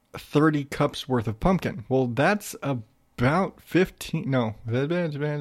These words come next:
ten bags. That's about twenty pies. That is twenty pies worth of pumpkin.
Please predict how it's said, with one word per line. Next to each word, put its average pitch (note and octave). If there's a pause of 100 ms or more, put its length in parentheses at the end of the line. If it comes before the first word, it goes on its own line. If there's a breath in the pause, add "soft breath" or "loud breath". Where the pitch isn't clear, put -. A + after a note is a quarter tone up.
(140)
ten C3
bags. C3+
That's D#3+
about G3
twenty D#3
pies. - (1600 soft breath)
That E3
is D#3
twenty E3+
pies D3
worth C#3
of B2+
pumpkin. A#2